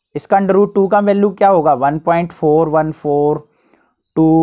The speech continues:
वन थ्री something, ऐसे करके चलता जाता है, चलता जाता है, कितनी भी डिवीजन, कितनी भी वैल्यू यहाँ पे लिख सकते हैं, कहीं पे भी रिपीटिशन नहीं होगा।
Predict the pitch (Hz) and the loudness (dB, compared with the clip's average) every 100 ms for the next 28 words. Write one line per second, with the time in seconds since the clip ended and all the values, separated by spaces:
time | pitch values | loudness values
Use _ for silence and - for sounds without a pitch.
0 | 160 151 156 160 151 151 147 147 - 143 | 0 0 -2 -2 -6 -8 -6 -6 -4 -6
1 | 131 156 151 147 151 151 139 151 139 131 | -6 -4 -2 -2 -4 -6 -6 -6 -6 -4
2 | 143 131 151 143 127 120 131 127 131 135 | -4 -4 -4 -6 -6 -6 -4 -4 -6 -8
3 | 131 127 127 131 127 117 117 135 196 175 | -10 -10 -10 -8 -8 -8 -10 -12 -14 -18
4 | 131 165 165 170 165 151 139 165 180 151 | -8 -6 -4 -4 0 -2 -2 -6 -6 -6
5 | 127 117 147 123 - 107 - 101 95 _ | -6 -6 -8 -10 -14 -20 -20 -20 -20 _
6 | _ - 156 160 180 175 165 135 123 117 | _ -6 -4 -2 -2 0 -2 -4 -10 -10
7 | 117 110 104 95 | -10 -12 -12 -14